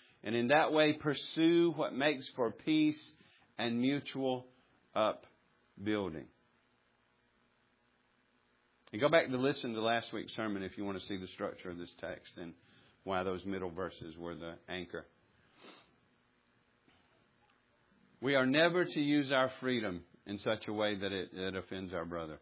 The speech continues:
We're to pursue peace and edification.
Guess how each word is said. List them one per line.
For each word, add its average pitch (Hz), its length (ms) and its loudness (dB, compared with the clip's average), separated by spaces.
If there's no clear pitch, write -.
We're 117 160 0
to 120 120 2
pursue 127 440 -4
peace 165 600 -6
and 120 160 -2
edification. 120 920 0